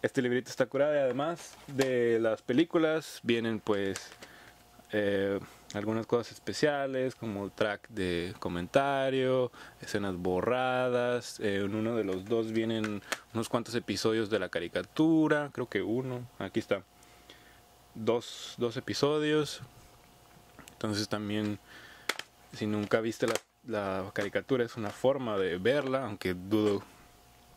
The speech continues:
dudo muy, bueno, no, no puedo dudar que alguien no la haya visto porque es algo posible.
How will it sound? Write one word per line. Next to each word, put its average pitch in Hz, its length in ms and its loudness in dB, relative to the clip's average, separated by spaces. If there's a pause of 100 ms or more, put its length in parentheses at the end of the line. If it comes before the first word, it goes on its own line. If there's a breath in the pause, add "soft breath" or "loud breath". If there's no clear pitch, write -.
(420)
dudo 107 180 -2
muy, 107 140 -4
bueno, 139 240 0
no, 139 240 -4
no 139 180 -2
puedo 127 200 2
dudar 110 280 2
que 107 200 0
alguien 107 260 0
no 107 80 2
la 101 160 2
haya 98 120 2
visto 131 300 0
porque - 360 -14 (520 loud breath)
es 95 200 -6
algo 92 200 -4
posible. 92 500 -6